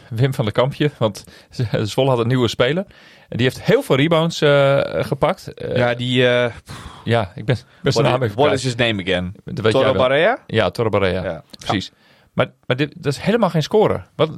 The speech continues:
Speaker 1: ik
Speaker 2: Nee.
Speaker 1: vind het een hele bijzondere speler.
Speaker 2: Ik vond
Speaker 1: Ik
Speaker 2: hem
Speaker 1: heb
Speaker 2: ook niet heel goed, moet ik
Speaker 1: Nou,
Speaker 2: zeggen.
Speaker 1: ja, maar goed, als je al die balletjes oppakt, eh, dan heb je, eh, weet je.
Speaker 2: Ja, maar als jij alleen verdedigt, want hij, het is ook niet echt een aanvalsrebounder.
Speaker 1: Nee,
Speaker 2: Dus
Speaker 1: nee,
Speaker 2: je
Speaker 1: dat
Speaker 2: hebt
Speaker 1: is waar.
Speaker 2: daar, aanvallend heb je er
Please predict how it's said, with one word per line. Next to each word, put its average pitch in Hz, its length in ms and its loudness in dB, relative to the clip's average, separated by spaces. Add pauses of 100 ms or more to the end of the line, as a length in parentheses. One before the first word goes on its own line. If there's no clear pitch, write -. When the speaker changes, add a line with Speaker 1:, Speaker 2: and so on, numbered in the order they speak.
Speaker 1:
ik - 140 -12
Speaker 2:
Nee. 104 100 2
Speaker 1:
vind 143 140 0
het 110 80 -6
een 139 160 0
hele 170 380 0
bijzondere 147 420 0
speler. 101 240 0
Speaker 2:
Ik 98 60 -2
vond 127 120 2
Speaker 1:
Ik 123 60 0
Speaker 2:
hem 127 100 2
Speaker 1:
heb 135 80 -6
Speaker 2:
ook 135 60 -2
niet 131 140 -4
heel 127 120 4
goed, 131 320 -8 (300)
moet 196 120 -6
ik 139 60 6
Speaker 1:
Nou, 175 180 4
Speaker 2:
zeggen. 170 160 -4 (140)
Speaker 1:
ja, 113 240 -2
maar 90 120 -8
goed, 135 220 -2
als - 120 0
je 131 60 2
al 117 60 4
die 117 100 -2
balletjes 127 340 0
oppakt, 113 380 0
eh, 107 120 -4
dan 110 140 -2
heb 117 140 -2
je, 110 380 2
eh, 113 60 -6 (680)
weet 135 180 -2
je. 117 260 2 (220)
Speaker 2:
Ja, 92 120 -4
maar 104 100 0
als 113 100 0
jij 123 160 0
alleen 131 480 0
verdedigt, 127 540 -4
want 113 180 -4
hij, 123 280 -2
het 123 140 -18
is 131 120 -2
ook 151 60 -2
niet 160 180 -2
echt 143 120 -2
een 131 140 -10
aanvalsrebounder. 92 840 -2
Speaker 1:
Nee, 85 100 -6
Speaker 2:
Dus 92 100 -2
Speaker 1:
nee, 92 40 2
Speaker 2:
je 104 140 -2
Speaker 1:
dat 113 120 0
Speaker 2:
hebt - 20 -2
Speaker 1:
is 127 60 2
waar. 87 160 -2 (120)
Speaker 2:
daar, 120 100 0
aanvallend 147 440 0
heb 135 140 0
je 135 100 -6
er 117 120 0